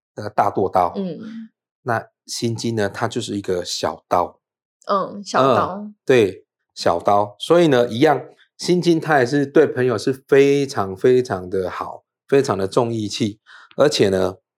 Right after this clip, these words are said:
Speaker 1: 也是一样有丰富的感情哦，但是它也是非常的内敛，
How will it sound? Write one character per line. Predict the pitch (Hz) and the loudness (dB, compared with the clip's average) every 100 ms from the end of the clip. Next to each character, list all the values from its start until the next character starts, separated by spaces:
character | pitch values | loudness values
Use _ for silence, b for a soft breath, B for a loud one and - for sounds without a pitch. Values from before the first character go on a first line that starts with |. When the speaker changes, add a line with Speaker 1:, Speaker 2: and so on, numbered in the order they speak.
| - | -8
Speaker 1:
也 | 110 98 | 0 2
是 | 156 | 4
一 | 143 | 4
样 | 147 123 | 2 0
有 | |
丰 | 101 - 143 | -2 -2 -2
富 | 143 156 | 0 2
的 | 127 | 2
感 | 101 - 87 | 2 0 -2
情 | 82 90 87 | -6 -6 -2
哦， | 90 - _ _ _ | -2 -2 _ _ _
但 | - | -4
是 | 120 127 | -2 -2
它 | 117 | -2
也 | 98 | -2
是 | 117 | -2
非 | 113 113 | -2 -4
常 | 107 | -4
的 | 87 | -12
内 | 92 104 95 | -10 -8 -8
敛， | 92 101 82 | -6 -6 -6